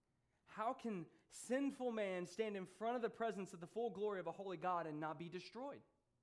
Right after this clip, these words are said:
That's like the big question of salvation.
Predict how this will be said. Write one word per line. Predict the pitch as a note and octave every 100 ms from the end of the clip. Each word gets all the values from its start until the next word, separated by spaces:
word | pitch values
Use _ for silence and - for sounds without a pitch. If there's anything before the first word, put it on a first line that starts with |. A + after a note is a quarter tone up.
| _ _ _ _ _ _ _ _ _ _ _ _ _ _ -
That's | G#3+ C#4
like | G#3
the | C#3 -
big | C#4+ -
question | C#4 C#4+ G#3 G#3+
of |
salvation. | - A#3+ G#3 C#4 -